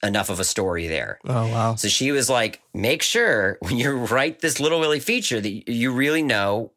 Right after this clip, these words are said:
Speaker 1: what you're trying to say and what story you have to tell.
Speaker 2: Yeah.
Speaker 1: You may run out of track." And I
Speaker 2: Right.
Speaker 1: was like, I took that to heart.
Speaker 2: Yeah.
Speaker 1: But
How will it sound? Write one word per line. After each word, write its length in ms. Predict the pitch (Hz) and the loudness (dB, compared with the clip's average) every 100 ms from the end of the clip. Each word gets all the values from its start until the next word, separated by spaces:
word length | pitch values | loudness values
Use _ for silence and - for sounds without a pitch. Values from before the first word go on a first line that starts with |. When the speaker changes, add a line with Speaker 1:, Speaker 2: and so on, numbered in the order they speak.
| _ | _
Speaker 1:
what 220 | 101 113 | -2 0
you're 80 | 120 | 0
trying 240 | 117 110 | 0 0
to 40 | 107 | 0
say 360 | - 185 208 98 | 0 2 2 0
and 100 | 92 | -2
what 140 | 101 | -2
story 380 | - 117 131 127 | -2 -2 0 0
you 100 | 104 | 0
have 200 | 98 85 | -2 -2
to 80 | 85 | -4
tell. 360 | - 87 87 - | -2 0 -2 -2
Speaker 2:
Yeah. 240 | 123 120 - - - | -2 -2 -6 -12 -4
Speaker 1:
You 100 | 98 | 0
may 160 | 120 | 0
run 160 | 156 151 | 2 2
out 140 | 151 | 0
of 60 | 160 | 0
track." 500 | - 208 247 - - - - - _ - | 0 0 -2 -8 -16 -18 -20 -20 _ -2
And 180 | 107 | 2
I 60 | 107 | 2
Speaker 2:
Right. 40 | 107 | 2
Speaker 1:
was 100 | 101 | 2
like, 180 | 101 101 | 0 0
I 60 | |
took 200 | 104 160 | 0 0
that 260 | 156 135 _ - | 0 -2 _ -2
to 140 | 120 | 0
heart. 420 | 98 180 143 95 - | 2 2 2 0 -6
Speaker 2:
Yeah. 200 | 123 127 | -4 0
Speaker 1:
But 260 | 196 196 | 0 0